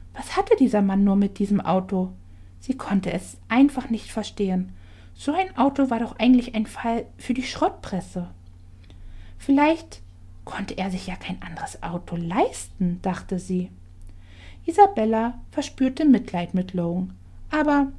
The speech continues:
sie konnte daran ja auch nichts ändern. Im Haus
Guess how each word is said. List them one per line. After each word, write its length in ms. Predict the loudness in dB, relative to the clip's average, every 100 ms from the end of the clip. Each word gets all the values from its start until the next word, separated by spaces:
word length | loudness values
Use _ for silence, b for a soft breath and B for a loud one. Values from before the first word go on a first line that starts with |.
| -6
sie 160 | 0 2
konnte 320 | 6 4 4
daran 340 | 0 0 2 2
ja 160 | 0
auch 200 | -4 -6
nichts 220 | -10 -8
ändern. 400 | -8 -4 -4 -6 -10 -18 -20 -20 -20 -20 -20 -20 -6
Im 200 | 0 2
Haus 420 | 6 4 4 -2